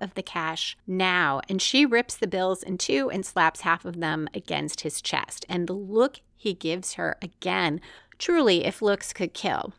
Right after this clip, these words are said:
Harmony emerges from hiding and says, "So,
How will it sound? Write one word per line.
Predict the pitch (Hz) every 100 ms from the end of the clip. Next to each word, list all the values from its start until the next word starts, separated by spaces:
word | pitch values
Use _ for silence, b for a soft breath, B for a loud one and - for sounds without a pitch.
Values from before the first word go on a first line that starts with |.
| b
Harmony | - 294 302 302 294 285
emerges | 196 202 196 196 190 -
from | 175 175
hiding | - 254 277 269 254
and | 202
says, | 196 190 180
"So, | - - 220 294 320